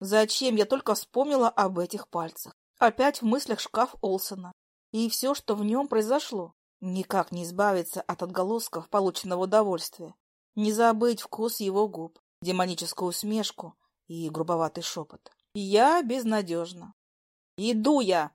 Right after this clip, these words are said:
Хватит стучать!» Гаркнула я и тут же прикрыла ладошкой рот. Совсем с ума сошла.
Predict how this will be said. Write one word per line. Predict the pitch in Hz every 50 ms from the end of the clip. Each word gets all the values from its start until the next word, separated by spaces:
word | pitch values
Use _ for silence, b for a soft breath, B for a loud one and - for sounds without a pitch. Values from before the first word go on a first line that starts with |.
| _ _ _ _
Хватит | - - - 302 349 339 302 - 226 -
стучать!» | - 339 320 - 359 320 254 190 165 - - - _ _ _ _ _ _ _ _ -
Гаркнула | 196 180 185 233 285 294 302 - 262 247 233
я | 240 233 220 269 302 330 311 - _ -
и | - 202 190
тут | _ - 269 330 359 269
же | 190 175 185
прикрыла | - - - 240 233 - - - 226 285 320 339 302
ладошкой | 254 247 233 214 220 262 294 - - 370 381
рот. | 370 320 233 175 - - _ _ _ _ _ _
Совсем | - - - 208 214 208 - - - 185 165 151
с | - -
ума | 165 160 160 151
сошла. | - - 170 - - - 151 160 -